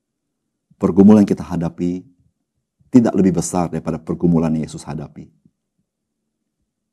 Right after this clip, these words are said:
Dan Yesus, Dia menguasai diri. Dia mencari waktu bersama tiga muridnya berdoa di Taman Getsemani.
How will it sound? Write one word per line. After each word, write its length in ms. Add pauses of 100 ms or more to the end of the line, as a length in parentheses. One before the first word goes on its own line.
(100)
Dan 240
Yesus, 640 (400)
Dia 240
menguasai 480
diri. 400 (960)
Dia 160
mencari 400
waktu 400 (1040)
bersama 480
tiga 300
muridnya 500 (880)
berdoa 720 (560)
di 160
Taman 320
Getsemani. 600